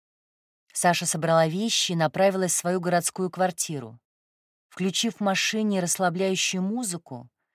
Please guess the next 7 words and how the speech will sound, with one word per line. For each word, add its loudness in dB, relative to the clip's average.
она 2
неторопливо 2
двигалась -2
по -6
вечерней 0
извилистой -4
дороге, -2